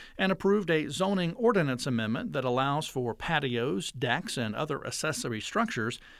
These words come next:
to cover a greater percentage of the minimum required rear yard. The board also made presentations to community groups and individuals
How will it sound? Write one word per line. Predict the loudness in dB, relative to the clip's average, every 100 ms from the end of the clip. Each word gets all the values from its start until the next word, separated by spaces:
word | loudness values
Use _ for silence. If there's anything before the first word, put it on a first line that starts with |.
| -10
to | -4
cover | 2 2 2
a | 0 0
greater | 2 2 2 0
percentage | -2 -2 0 2 2 0 0
of | -2
the | -2 -4
minimum | -2 0 2 0 0 -2 -4
required | -4 2 2 4 0 -4
rear | -6 -2 -2 -2
yard. | 0 2 0 -2 -10 -20 -20 -20 -20 -20 -20 -20 -20 -16 -16 -16 0
The |
board | 6 8 8
also | 6 4 4
made | 4 2
presentations | 2 0 0 -2 0 0 0 0 0
to | 0 0
community | 0 0 2 0
groups | 2 0 0 0
and | 0 -2
individuals | -2 -2 0 0 2 0 0 -2